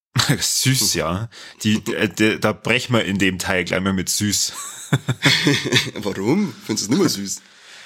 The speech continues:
Speaker 1: Nee, zum Schluss aussehen hat's schon gesagt, dass sie,
Speaker 2: Beißen
Speaker 1: äh,
Speaker 2: kann.
Speaker 1: auch beißen kann, ja.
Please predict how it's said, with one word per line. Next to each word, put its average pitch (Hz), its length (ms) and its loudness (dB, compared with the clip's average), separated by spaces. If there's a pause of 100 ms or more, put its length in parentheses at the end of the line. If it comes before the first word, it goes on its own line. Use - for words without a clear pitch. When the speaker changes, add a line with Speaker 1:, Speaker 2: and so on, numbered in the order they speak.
(220)
Speaker 1:
Nee, 123 280 4
zum 120 220 -2
Schluss 120 340 2
aussehen 156 420 4
hat's 151 220 0
schon 165 140 -2
gesagt, 127 360 0
dass 104 160 2
sie, 98 460 2 (360)
Speaker 2:
Beißen 90 320 2
Speaker 1:
äh, 85 40 2
Speaker 2:
kann. 90 200 -2 (440)
Speaker 1:
auch 107 180 -2
beißen 98 320 -2
kann, 90 200 -4
ja. 85 240 -4